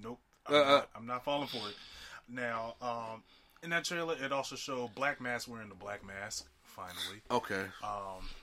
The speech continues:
Speaker 1: well, actually putting it on, at least. So, I'm really excited to see. However, the problem with this trailer, it showed Harley Quinn being a hero, where Harley Quinn is still a villain.
Speaker 2: Well,
Speaker 1: It's just a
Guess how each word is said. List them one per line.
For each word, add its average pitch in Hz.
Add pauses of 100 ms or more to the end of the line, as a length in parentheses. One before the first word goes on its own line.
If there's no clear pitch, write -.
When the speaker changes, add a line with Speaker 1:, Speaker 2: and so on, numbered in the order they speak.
Speaker 1:
well, 139
actually 135
putting 127
it 104
on, 107
at 82
least. - (240)
So, 98
I'm 131
really 127
excited 113
to 101
see. - (460)
However, 160 (480)
the 131 (180)
problem 180
with 160
this 147
trailer, 170 (400)
it 143
showed 165 (500)
Harley 160
Quinn 127
being 120
a 101 (120)
hero, 147 (960)
where 117 (360)
Harley 175
Quinn 165
is -
still 135
a 95
villain. 135 (1040)
Speaker 2:
Well, -
Speaker 1:
It's 123
just 127
a 117